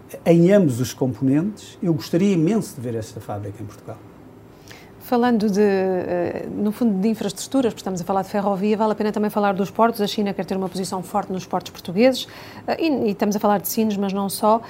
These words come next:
Speaker 2: Hum, perguntar-lhe também que vantagens ou desvantagens antevê nesta tomada de posição da China, eh, nos portos nacionais.
Speaker 1: Veja, quando se fala de portos, há sempre uma componente quase que geoestratégica,
Speaker 2: Exatamente.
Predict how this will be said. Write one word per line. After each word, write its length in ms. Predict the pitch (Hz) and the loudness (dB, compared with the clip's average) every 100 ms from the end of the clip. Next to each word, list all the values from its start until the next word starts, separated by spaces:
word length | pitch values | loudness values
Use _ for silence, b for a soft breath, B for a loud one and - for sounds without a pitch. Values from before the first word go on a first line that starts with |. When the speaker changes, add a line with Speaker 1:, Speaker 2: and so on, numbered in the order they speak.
| B B 254 | B B -2
Speaker 2:
Hum, 260 | 269 269 | 0 -2
perguntar-lhe 460 | 269 285 277 269 262 | -2 0 2 0 0
também 240 | 254 262 | 0 0
que 120 | 247 | 0
vantagens 840 | 247 262 240 233 240 233 247 247 - | 0 0 2 2 2 0 -2 -2 2
ou 100 | 254 | 2
desvantagens 720 | 190 196 185 196 214 226 - | 2 -4 -2 -2 -2 -4 -2
antevê 540 | 226 214 190 214 226 233 B B B | -4 -2 0 2 0 -2 B B B
nesta 380 | 220 226 - 214 | 0 0 0 -4
tomada 400 | 214 208 214 208 | -2 -4 -4 -6
de 80 | 214 | -6
posição 640 | 196 185 - 208 202 208 | -6 -6 -6 -8 -6 -8
da 140 | 196 190 | -6 -6
China, 540 | - 214 214 226 208 | -6 -4 -4 -4 -8
eh, 280 | 190 185 185 | -8 -8 -8
nos 160 | 185 175 | -8 -10
portos 300 | - 190 185 | -10 -10 -8
nacionais. 500 | 175 175 151 - - - B B B B B - | -10 -10 -14 -14 -20 -20 B B B B B -4
Speaker 1:
Veja, 100 | 147 | -2
quando 200 | 214 - | 0 -2
se 60 | - | 0
fala 200 | 131 127 | 0 0
de 60 | - | 2
portos, 440 | 170 165 - - - | 6 6 4 -16 -6
há 100 | 139 | -4
sempre 440 | 131 - 143 139 143 | -4 0 0 0 -2
uma 160 | 143 | -2
componente 840 | - 151 110 139 151 143 135 - 120 107 - - - - - - - - - - | 0 -4 0 2 4 2 -2 -8 -8 -8 -14 -20 -20 -20 -20 -20 -20 -20 -18 -2
quase 220 | 135 - | -2 -2
que 100 | 135 | -2
geoestratégica, 1120 | 139 170 - 139 131 151 139 113 107 113 98 160 | 4 2 2 -4 0 2 2 2 -4 -2 -4 -4
Speaker 2:
Exatamente. 460 | 160 147 160 139 | -10 -10 -12 -12